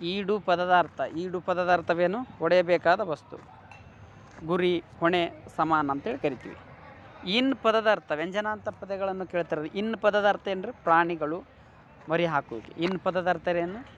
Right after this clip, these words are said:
ಪ್ರಾಣಿಗಳು, ಮರಿ ಹಾಕು. ನೆಕ್ಸ್ಟ್, ಇಪ್ಸಿತ ಪದದ ಅರ್ಥ ಕೇಳಿದ್ರೆ ಆಸೆ. ಇಪ್ಸಿತ ಅಂತಂದ್ರೆ ಏನ್ರಿ? ಇಪ್ಸಿತ ಪದದ ಅರ್ಥ ಕೇಳಿದ್ರೆ ಆಸೆ, ಆಸೆ ಪಟ್ಟ. ನೆಕ್ಸ್ಟ್ ನೋಡ್ರಿ,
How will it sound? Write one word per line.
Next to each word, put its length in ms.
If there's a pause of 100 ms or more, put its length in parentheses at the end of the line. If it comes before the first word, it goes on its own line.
(720)
ಪ್ರಾಣಿಗಳು, 560 (120)
ಮರಿ 180
ಹಾಕು. 380 (340)
ನೆಕ್ಸ್ಟ್, 260 (1160)
ಇಪ್ಸಿತ 540 (160)
ಪದದ 280
ಅರ್ಥ 220
ಕೇಳಿದ್ರೆ 420
ಆಸೆ. 500
ಇಪ್ಸಿತ 440
ಅಂತಂದ್ರೆ 420
ಏನ್ರಿ? 320 (200)
ಇಪ್ಸಿತ 420
ಪದದ 440
ಅರ್ಥ 220
ಕೇಳಿದ್ರೆ 640 (320)
ಆಸೆ, 480 (140)
ಆಸೆ 280
ಪಟ್ಟ. 1000 (760)
ನೆಕ್ಸ್ಟ್ 200
ನೋಡ್ರಿ, 200